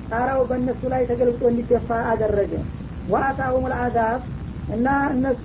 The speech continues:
ይደርስብናልና ያጋጥመናል ብለው ያላሰቡትና ያልጠበቁት ቅጣት ደረሰባቸው። ሚን ሐይሱ ላ የሽዑሩን፣ በማያስቡትና በማይገምቱት ሁኔታና አቅጣጫ ይላል። እና እንግዲህ ነቢዮችን ተቀባይነት እንዳያገኙ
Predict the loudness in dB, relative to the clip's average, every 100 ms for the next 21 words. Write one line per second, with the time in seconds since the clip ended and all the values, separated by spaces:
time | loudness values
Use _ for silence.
0 | -2 2 0 0 -4 -2 -2 -2 -2 -2
1 | -2 -2 -2 -2 0 0 0 0 0 -2
2 | -2 -4 -2 0 0 0 0 0 0 0
3 | -2 -2 0 -2 -4 -8 -10 0 2 4
4 | 2 0 2 2 2 0 0 0 -2 -2
5 | 0 0 0 2 2 2 0 2 2 2
6 | 0 -2 -2 0 0 2 2 2 2 2
7 | 2 2 2 0 -2 -8 -6 -4 0 2
8 | 4 4 4 2 2 0 -2 0 0 0
9 | 0 2 2 2 -2 -8 -8 -8 -8 -8
10 | -6 0 2 2 2 2 2 0 2 2
11 | 0 -2 0 0 0 2 2 0 0 2
12 | 2 2 2 4